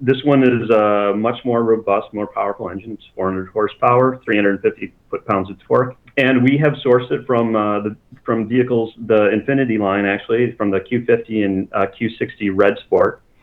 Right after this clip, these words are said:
Uh, it has unique tuning. Um, it has some unique componentry, such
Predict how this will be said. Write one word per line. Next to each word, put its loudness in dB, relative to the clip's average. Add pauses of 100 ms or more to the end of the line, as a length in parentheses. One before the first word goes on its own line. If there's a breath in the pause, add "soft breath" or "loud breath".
(320 soft breath)
Uh, 2
it 0
has 0
unique 0
tuning. 0
Um, -2
it -2
has 0
some 0
unique -2
componentry, -6
such -4